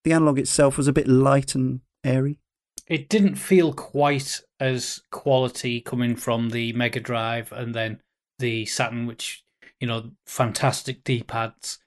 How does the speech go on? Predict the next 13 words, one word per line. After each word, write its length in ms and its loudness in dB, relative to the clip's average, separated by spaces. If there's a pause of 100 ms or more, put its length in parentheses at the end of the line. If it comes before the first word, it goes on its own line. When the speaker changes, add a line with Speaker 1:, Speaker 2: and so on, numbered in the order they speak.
(260)
Speaker 2:
great 240 0
feeling 320 0
on 100 -2
the 80 -4
buttons 400 -4
to 100 -6
use. 560 -2 (560)
It 220 -4
felt 320 0
a 20 -4
little 340 -2
bit 200 -6
more 400 2